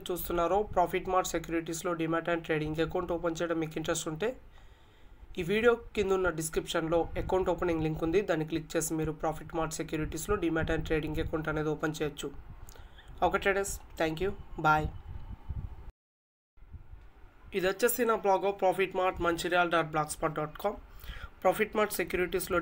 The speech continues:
Demat and ట్రేడింగ్ అకౌంట్ ఓపెన్ చేయడం ఇంట్రెస్ట్ ఉంటే ఇక్కడ క్లిక్ చేసి మీరు Demat and ట్రేడింగ్ అకౌంట్ అనేది ఓపెన్ చేయొచ్చు. ఇంకేమైనా డౌట్స్ ఉంటే కనుక నా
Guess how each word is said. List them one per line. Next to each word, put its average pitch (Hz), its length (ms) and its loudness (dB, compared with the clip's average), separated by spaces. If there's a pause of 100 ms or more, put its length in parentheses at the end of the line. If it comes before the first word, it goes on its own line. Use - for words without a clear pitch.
Demat 160 320 2
and 165 140 0
ట్రేడింగ్ 156 360 0
అకౌంట్ 160 300 -2
ఓపెన్ 160 240 -4
చేయడం 156 280 0
ఇంట్రెస్ట్ 160 320 -2
ఉంటే 160 180 -4
ఇక్కడ 160 200 -6
క్లిక్ 165 240 -6
చేసి 170 240 -4
మీరు 156 200 -2
Demat 165 320 2
and 160 120 -2
ట్రేడింగ్ 156 340 0
అకౌంట్ 165 280 0
అనేది 156 240 -2
ఓపెన్ 160 220 -4
చేయొచ్చు. 160 300 -2 (760)
ఇంకేమైనా 220 440 6
డౌట్స్ 180 280 2
ఉంటే 190 180 2
కనుక 170 260 -2
నా 165 60 0